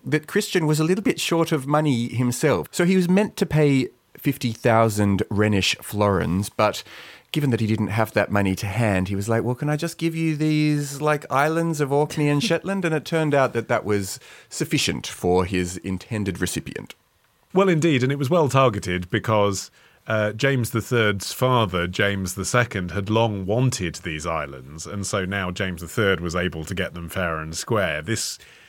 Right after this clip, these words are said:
Speaker 2: did actually end up being seen as one of the great victories of his reign, really,
Speaker 1: Mm.
Speaker 2: being able to claim these islands for Scotland, because I mean, I suppose we've all grown up in a post-fourteen seventy-two world. <laughs> It never occurred to me that Orkney and Shetland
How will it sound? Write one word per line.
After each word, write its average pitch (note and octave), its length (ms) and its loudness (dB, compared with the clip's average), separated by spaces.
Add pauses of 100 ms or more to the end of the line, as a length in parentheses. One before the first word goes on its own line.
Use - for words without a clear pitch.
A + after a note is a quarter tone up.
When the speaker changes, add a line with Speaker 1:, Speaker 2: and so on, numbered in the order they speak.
(360)
Speaker 2:
did C3+ 220 0
actually G2 380 0
end G2+ 120 -2
up G2 140 -2
being G2+ 240 -2
seen G#2+ 240 0
as F#2 100 -2
one G#2+ 140 0
of F2 80 -8
the A2+ 60 0
great G2+ 220 0
victories G#2+ 440 -2
of F#2+ 100 -6
his G2 220 -2
reign, A2 300 0
really, D2 260 -6
Speaker 1:
Mm. G#2 60 -2
Speaker 2:
being F#2 140 0
able F#2+ 240 -4
to F#2 140 -8
claim G2 520 -4
these F#2 200 -6
islands F2+ 500 -2
for - 120 -10
Scotland, D2 520 -4
because A#2+ 340 -4 (520)
I D#3+ 60 0
mean, D#3+ 140 2
I A#2 60 2
suppose G#2+ 360 0
we've G#2 160 0
all G2+ 120 -2
grown G2+ 240 2
up G#2+ 180 -2
in G2 60 0
a F#2 60 0
post-fourteen G#2+ 600 -2
seventy-two G#2 500 -2
world. A2+ 400 2
<laughs> - 160 0 (140)
It F#3+ 140 4
never D#3+ 300 4
occurred D#3+ 340 4
to D3 80 -2
me A2 220 0 (360)
that C#3+ 220 0
Orkney D3 420 0
and A#2 160 -2
Shetland G#2+ 580 -2